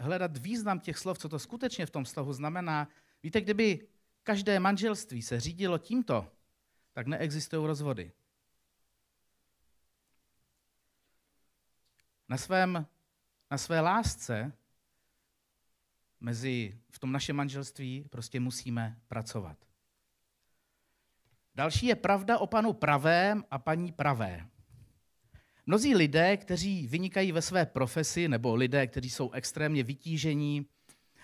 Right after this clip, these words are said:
nebo i ti, kteří žijí odtržení od reality, to znamená od reality živých vztahů, myslím tím, že, eh, prostě sedí od rána do večera na kompu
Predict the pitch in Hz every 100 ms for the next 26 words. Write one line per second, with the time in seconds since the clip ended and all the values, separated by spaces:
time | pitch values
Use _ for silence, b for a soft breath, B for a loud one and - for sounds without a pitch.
0 | b 147 160 190 196 180 170 156 165 170
1 | 123 160 175 143 - 151 165 143 131 139
2 | 147 147 135 147 139 120 135 135 139 131
3 | 120 b b b 113 120 127 131 120 127
4 | 139 - 123 120 127 120 127 120 131 117
5 | 123 117 110 - 117 117 113 110 - -
6 | 117 120 117 117 123 120 117 - 123 110
7 | 131 127 143 151